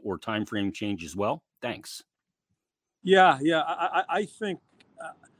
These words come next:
Speaker 2: the, I, I think a little bit of the layout for the, the second year of this is to continue to develop. Uh, I, I think we've made some great strides with developing of our young players here.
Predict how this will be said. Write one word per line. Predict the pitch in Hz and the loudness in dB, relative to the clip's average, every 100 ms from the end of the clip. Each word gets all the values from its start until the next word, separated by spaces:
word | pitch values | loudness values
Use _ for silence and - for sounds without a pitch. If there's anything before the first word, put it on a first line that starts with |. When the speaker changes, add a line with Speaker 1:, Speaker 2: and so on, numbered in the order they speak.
| _ _ - 135 | _ _ -14 -6
Speaker 2:
the, | 165 156 147 - | -6 -6 -18 -12
I, | 160 175 | -6 0
I | 175 | 0
think | 165 214 175 | 2 0 2
a | |
little | 170 185 | 2 4
bit | 165 170 | 4 4
of | |
the | 143 | 4
layout | 151 170 170 147 | 4 6 6 4
for | - | -4
the, | 139 127 117 _ | -4 -4 -6 _
the | - | -12
second | - - 175 - 147 | -10 -2 -2 -2 -4
year | 143 160 180 175 | 2 4 6 4
of | 180 | 4
this | 151 208 208 - - _ _ _ - _ _ _ - | 2 0 0 -16 -20 _ _ _ -20 _ _ _ 0
is | 160 | 0
to | - | 0
continue | - 147 - 196 208 | -4 -6 0 2 4
to | 196 | 2
develop. | 143 127 143 _ _ _ - | 2 2 0 _ _ _ -8
Uh, | 127 113 110 123 | -2 0 -2 -4
I, | 135 123 113 160 | -10 -6 -4 -2
I | 147 | -2
think | 147 160 151 | -2 -2 -2
we've | 139 | -2
made | 139 139 | 2 0
some | - 123 | -2 -8
great | 110 147 165 | 4 6 6
strides | - 156 147 139 | 2 6 6 4
with | 127 | -4
developing | 123 131 131 127 135 123 | -4 0 0 0 -6 -12
of | 110 | -4
our | 120 120 | -4 -2
young | 127 | -6
players | 123 135 123 113 - | -6 -6 -4 -6 -10
here. | 120 131 | -6 -6